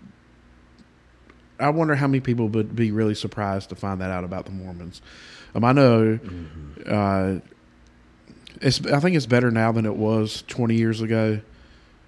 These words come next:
Speaker 1: uh, when I first started kind of learning about the Mormons. But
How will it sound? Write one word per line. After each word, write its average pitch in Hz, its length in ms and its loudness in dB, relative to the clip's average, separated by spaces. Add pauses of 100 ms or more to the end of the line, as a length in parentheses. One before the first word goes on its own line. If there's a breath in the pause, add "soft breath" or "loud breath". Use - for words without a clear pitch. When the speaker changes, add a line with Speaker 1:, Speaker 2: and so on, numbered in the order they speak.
(180)
Speaker 1:
uh, 98 100 -4
when 101 160 -4
I 104 80 -2
first 107 260 -4
started 104 380 -2 (240)
kind 110 240 0
of 98 80 -2
learning 104 300 -2
about 104 180 -2
the 101 60 -6
Mormons. 104 420 -4
But 104 200 -4